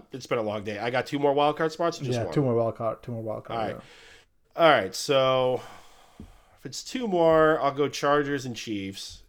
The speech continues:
Speaker 1: and then that leaves me with one more spot.
Speaker 2: Mm-hmm.
Speaker 1: And Jay, I'm gonna go with the Dolphins. I think the
Speaker 2: Really?
Speaker 1: Dolphins got
Speaker 2: You're
Speaker 1: something
Speaker 2: feeling
Speaker 1: special.
Speaker 2: good.
Speaker 1: I think they got s-, I think they got something special going in South Beach. I know it's a rookie head coach, and I know it's the Dolphins. And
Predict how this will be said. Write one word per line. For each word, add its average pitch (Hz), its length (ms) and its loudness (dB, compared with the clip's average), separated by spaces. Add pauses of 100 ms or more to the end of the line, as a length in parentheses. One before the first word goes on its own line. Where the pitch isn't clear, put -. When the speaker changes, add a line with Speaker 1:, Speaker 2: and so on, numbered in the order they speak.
Speaker 1:
and 110 80 -6
then 113 100 -4
that 117 140 -4
leaves 120 180 -8
me 117 60 -8
with 104 180 -8
one 120 240 -2
more 120 200 -2
spot. 95 540 -8 (300)
Speaker 2:
Mm-hmm. 98 140 -6
Speaker 1:
And 127 140 -8 (760)
Jay, 113 140 -10
I'm 104 100 -8
gonna 277 140 -2
go 120 100 -8
with 95 100 -10
the 80 40 -20
Dolphins. - 680 -12 (280)
I 127 60 -2
think 110 120 2
the 120 60 2
Speaker 2:
Really? 180 120 10
Speaker 1:
Dolphins 147 380 10
got - 20 2
Speaker 2:
You're 113 120 0
Speaker 1:
something - 100 -8
Speaker 2:
feeling 196 220 8
Speaker 1:
special. 165 220 8 (100)
Speaker 2:
good. 123 40 2
Speaker 1:
I 147 100 2
think 196 180 0
they 139 100 0
got 139 220 2
s-, - 200 -10
I 139 120 -2
think 165 120 0
they 151 60 0
got 135 180 -2
something 127 180 -8
special 135 360 -6
going 113 240 -6
in 104 80 -8
South 110 320 -8
Beach. 104 180 -10
I 110 40 -6
know 131 240 0
it's 135 120 -6
a 139 60 -6
rookie 139 260 -6
head 135 200 -6
coach, 135 440 -4
and 110 80 -6
I 101 60 -10
know 101 180 -8
it's 120 140 -10
the 127 80 -18
Dolphins. 120 760 -6 (520)
And 98 520 -8